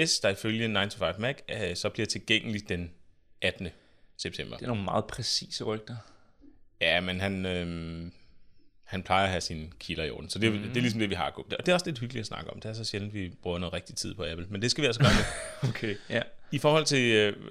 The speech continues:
Speaker 1: øh, sådan funktion-, funktionalitet og sådan noget der, så kommer den til at have en Force Touch-skærm.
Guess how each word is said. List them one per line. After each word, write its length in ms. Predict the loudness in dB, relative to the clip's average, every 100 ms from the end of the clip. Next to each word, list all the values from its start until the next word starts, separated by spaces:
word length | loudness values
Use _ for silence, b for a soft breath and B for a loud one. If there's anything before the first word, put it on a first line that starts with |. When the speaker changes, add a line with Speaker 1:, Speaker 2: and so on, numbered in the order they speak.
| -8
Speaker 1:
øh, 100 | -6 -2
sådan 240 | 0 -2
funktion-, 600 | 0 0 2 0 0 -4
funktionalitet 960 | -2 -2 0 -2 0 2 2 2 2 2
og 100 | 0
sådan 100 | -2
noget 100 | -4
der, 80 | -4
så 120 | -6
kommer 220 | -4 -4
den 60 | -2
til 100 | -2
at 120 | -2
have 180 | -4 -6
en 100 | -8
Force 440 | -2 0 0 -4
Touch-skærm. 840 | -4 -4 -4 -10 -8 -4 0 0